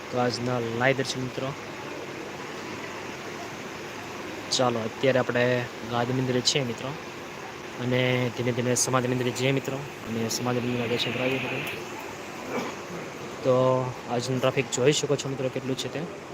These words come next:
તો આ છે ગાંધી મંદિર, પુષ્પરાજસિંહ જાડેજા, બાપા સીતારામભાઈ,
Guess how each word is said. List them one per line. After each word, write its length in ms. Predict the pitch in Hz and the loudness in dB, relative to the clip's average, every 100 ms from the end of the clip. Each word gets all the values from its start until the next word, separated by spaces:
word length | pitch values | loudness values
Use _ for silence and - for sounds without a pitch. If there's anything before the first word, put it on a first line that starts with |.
| - - - - - - - - - - - - 960 855 831 - 784 - - - - - - - - - - - - - - - - - - - - - - - - - - - - - - - - - - - - - - - - - - - - - - - - - 127 120 | -12 -12 -12 -12 -10 -10 -10 -10 -10 -10 -10 -8 -8 -8 -8 -8 -8 -8 -8 -10 -10 -10 -10 -10 -10 -10 -10 -10 -10 -8 -8 -8 -8 -8 -8 -8 -10 -10 -10 -10 -10 -2 0 0 -4 -8 -14 -14 -14 -12 -12 -12 -12 -12 -12 -12 -12 -12 -10 -10 -10 -10 -10 -10 -10 -10 -8 -6
તો 100 | 120 | -4
આ 140 | 123 127 | 0 2
છે 260 | - - 131 123 | 2 4 4 4
ગાંધી 220 | 131 131 | 4 4
મંદિર, 260 | 131 131 127 | 6 4 2
પુષ્પરાજસિંહ 680 | - 135 - 127 127 - 123 | 4 4 4 4 4 4 4
જાડેજા, 400 | 123 131 131 143 - - - - - - - - | 6 8 8 6 2 -8 -8 -6 -6 -4 -4 -2
બાપા 220 | 123 123 | 2 4
સીતારામભાઈ, 560 | 127 - 139 135 135 | 4 8 8 10 6